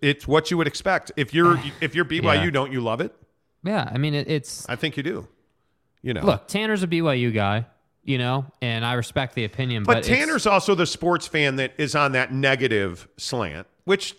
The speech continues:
Speaker 1: it's, I'm not attacking you, but the Eagles suck. They're in the Super Bowl. Oh, they're gonna lose. They're in the Super Bowl. B Y U sucks, and B Y U, like that, there is a, a, a huge sect of sports fandom
Speaker 2: Yeah.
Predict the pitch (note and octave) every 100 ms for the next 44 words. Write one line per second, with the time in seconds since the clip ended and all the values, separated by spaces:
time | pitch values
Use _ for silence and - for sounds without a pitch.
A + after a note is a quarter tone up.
0 | - F#3+ - F#3+ F3 F3+ F#3 F3 - -
1 | C3+ D3 D3 - F2 D#2+ G2+ C#3+ - _
2 | _ - F3+ E3 E3+ G3 G3 - - D#3+
3 | E3 - C3+ D3 C#3+ B2 D3 A#2+ G2 A2
4 | D#3+ E3 D#3+ E3 C#3+ A#2+ G#2 C#3 C#3 C3+
5 | - C#3 G2+ D#2 E2 G2+ _ _ _ -
6 | D#3 G3 F3+ F3+ F#3 - E3+ D3+ - C3
7 | D#3 D#3+ D#3 D#3 D3+ C#3+ E3+ F3+ F3+ D3
8 | F3+ G3 F#3+ F#3+ F#3 F3+ D#3+ D3+ D3 D#3
9 | D3+ - - A3 G#3 C#3 - F3 D3+ D3
10 | - - D3+ - - E3+ F#3 B2 D2+ D2
11 | C#3 _ _ _ _ - C#3 G#2